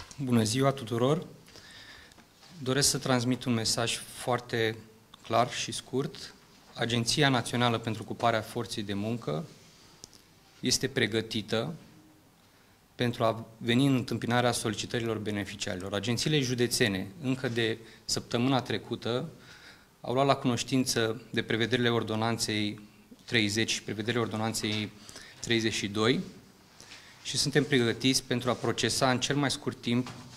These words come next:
documentele și pentru a face plata, uh, pentru șomajul tehnic. Acum aș dori să adaug câteva, câteva detalii tehnice.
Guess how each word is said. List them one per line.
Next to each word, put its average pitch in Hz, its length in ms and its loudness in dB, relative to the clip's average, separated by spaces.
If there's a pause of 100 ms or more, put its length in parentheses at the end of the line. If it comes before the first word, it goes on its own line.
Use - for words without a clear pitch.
(420)
documentele 120 960 2
și - 120 -10
pentru 117 220 -2
a 110 40 0
face 117 520 0 (420)
plata, 113 600 4 (880)
uh, 113 300 -2
pentru 113 260 -4
șomajul 101 440 -4
tehnic. - 400 -14 (260)
Acum 147 460 0 (140)
aș 123 80 -10
dori 123 180 0
să 123 500 2 (1080)
adaug 120 480 2
câteva, 113 840 2 (160)
câteva 110 420 -2
detalii 104 400 0
tehnice. - 500 -10